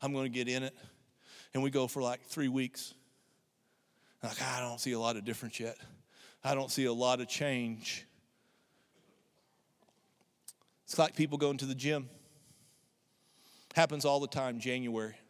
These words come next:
I promise you, y'all all show up in the gym in January. Everybody's got, we call you the resolutions, by the way.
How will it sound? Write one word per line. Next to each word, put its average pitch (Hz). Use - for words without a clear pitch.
I 131
promise 151
you, 110
y'all 151
all 151
show 143
up 135
in 131
the 117
gym 117
in 110
January. 104
Everybody's 143
got, 135
we 131
call 185
you 151
the 127
resolutions, 123
by 110
the 104
way. 98